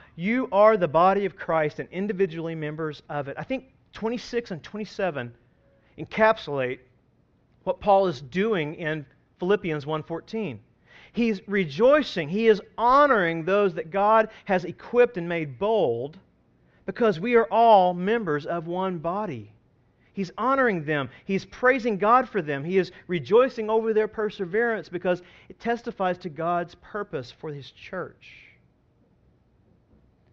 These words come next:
So I think there in Philippians one fourteen,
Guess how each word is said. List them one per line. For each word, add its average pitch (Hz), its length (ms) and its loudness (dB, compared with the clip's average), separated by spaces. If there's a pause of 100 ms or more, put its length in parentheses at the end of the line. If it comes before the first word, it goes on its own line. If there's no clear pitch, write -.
(160)
So 165 340 -2 (340)
I - 40 -16
think 240 360 -8
there 185 200 -2
in 175 80 -6
Philippians 185 540 -4
one 175 140 -6
fourteen, 175 580 -8